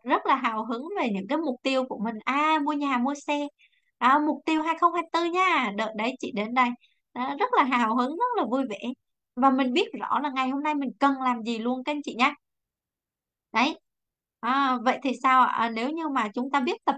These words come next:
trung vào những cái việc gì mà giúp cho mình á, à, đảm bảo được cái cuộc sống, đảm bảo được cái thu nhập của mình á, là sao ạ? Thì các anh chị hãy cứ yên tâm, à, trong cái việc mà mình phát triển các anh chị nhá. À, được không ạ? À,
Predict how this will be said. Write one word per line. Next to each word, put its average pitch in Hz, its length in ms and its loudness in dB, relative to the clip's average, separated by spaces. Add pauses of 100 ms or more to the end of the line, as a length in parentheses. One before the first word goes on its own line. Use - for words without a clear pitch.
(120)
trung 262 200 -2
vào 233 200 4
những 196 200 -4
cái 302 180 -4
việc 233 220 0
gì 220 200 -2
mà 202 120 -4
giúp 220 240 -2 (180)
cho 247 320 6
mình 233 260 2
á, 254 140 -6 (480)
à, 220 400 0
đảm 214 180 0 (140)
bảo 202 240 -4
được 240 160 -4
cái 262 180 -2
cuộc 214 220 0
sống, 277 220 -4
đảm 202 200 -2
bảo 190 200 -6
được 220 220 -4
cái 240 260 -2
thu 339 220 2
nhập 254 120 2 (100)
của - 100 -6
mình 208 240 0
á, 240 240 -2
là 208 300 0
sao 220 180 4
ạ? 202 200 -2
Thì 208 160 -6
các 240 100 -6
anh 254 120 -6
chị 214 200 -4
hãy 196 140 -6 (120)
cứ 226 200 -2
yên 277 320 0
tâm, 262 160 6 (400)
à, 240 180 -4
trong 247 180 2
cái 262 100 -2
việc 254 200 -2
mà 202 100 -2
mình 185 140 -2 (140)
phát 330 120 6 (100)
triển 196 260 -8
các 247 80 0
anh 254 140 -6
chị 233 140 -2
nhá. 254 220 2 (400)
À, 233 160 0
được 220 120 -2
không 208 120 -2
ạ? 233 200 2
À, 220 220 -2